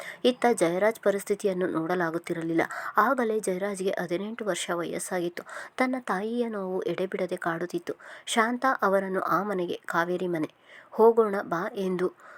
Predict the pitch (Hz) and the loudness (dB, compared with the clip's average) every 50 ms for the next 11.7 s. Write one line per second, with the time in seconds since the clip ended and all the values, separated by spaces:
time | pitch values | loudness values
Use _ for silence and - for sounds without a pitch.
0 | - - - - 180 180 202 - 214 214 202 208 202 - - 180 175 175 180 160 | -20 -2 0 2 2 2 2 4 4 6 6 4 4 2 0 2 2 2 2 2
1 | 165 175 - - - 208 - 170 180 170 - - 202 208 208 214 196 196 190 185 | 2 0 0 2 2 2 2 2 0 -2 -2 -2 0 0 0 0 -2 -2 -4 -4
2 | 185 180 - 185 180 175 175 - 180 175 175 175 170 175 170 175 180 - - - | -4 -4 -4 -4 -4 -4 -4 -2 -4 -2 -2 -2 -2 -2 -2 -2 -4 -4 -6 -16
3 | - - _ - 185 185 196 190 185 - - 180 180 180 196 208 202 180 175 170 | -18 -12 _ -4 -2 -2 -2 -4 -4 -6 -6 -6 -4 -4 -4 -4 -4 -4 -4 -4
4 | 170 170 175 170 170 170 165 151 - - - - _ 185 185 180 185 - - - | -4 -4 -2 -2 -2 -2 -2 -6 -8 -16 -18 -4 _ -2 -2 -2 -4 -6 -4 -4
5 | 190 180 196 214 - 190 185 - - 202 196 196 190 180 180 185 180 - 185 175 | -4 -2 -2 -4 -6 -8 -8 0 0 0 0 0 -2 -2 -2 -4 -4 -4 -6 -6
6 | 170 165 - 175 - 175 175 170 170 - - 170 165 180 202 214 - - 180 180 | -6 -6 -6 -6 -6 -4 -6 -6 -6 -4 -4 -6 -4 -4 -6 -4 -4 -4 -6 -6
7 | 185 - - 180 180 175 180 - - 175 165 165 170 175 - - - - - - | -8 -4 -2 -2 0 0 -2 -2 -2 -4 -2 0 -2 -2 -4 -6 -16 -16 -16 -16
8 | - - - - 185 - 190 202 190 - - 214 - 165 - 175 170 180 190 196 | -16 -10 -10 -10 0 2 2 2 2 2 0 0 0 0 -2 0 2 2 2 4
9 | 208 226 214 208 185 170 170 180 - - 180 170 196 226 214 226 220 220 - 190 | 4 2 2 2 0 0 2 0 0 0 -2 0 0 2 4 4 2 2 0 -2
10 | 175 180 185 226 - - 202 190 190 185 185 175 165 170 190 202 165 170 165 170 | -2 2 2 2 2 2 -4 -4 -2 -2 -2 -2 -2 -2 -2 -2 0 0 0 0
11 | 180 170 165 165 156 170 165 - 165 151 156 151 - | 0 2 2 2 2 0 -2 -4 -2 0 0 0 0